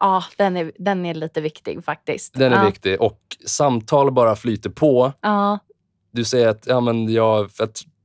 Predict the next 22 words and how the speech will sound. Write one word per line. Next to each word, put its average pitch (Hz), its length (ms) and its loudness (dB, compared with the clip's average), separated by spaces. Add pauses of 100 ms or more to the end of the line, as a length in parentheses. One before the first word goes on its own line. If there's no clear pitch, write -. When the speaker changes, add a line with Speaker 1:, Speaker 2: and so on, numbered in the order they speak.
(280)
Speaker 2:
när 135 160 4
det 156 60 2
bara 170 140 2
flyter 123 320 -2
på, 117 240 4
då 107 80 -4
känner 127 320 0
du 92 60 0
också, 87 200 -4
då 104 120 -4
försvinner 143 380 -2
det 92 40 -4
där 87 100 -2
filtret. 151 540 -4
Du 95 80 -12
kan 92 140 -6
säga - 160 2
Speaker 1:
Mm. 127 120 6
Speaker 2:
vad 127 120 4
du 131 60 2
vill. 127 300 0
Du 120 60 0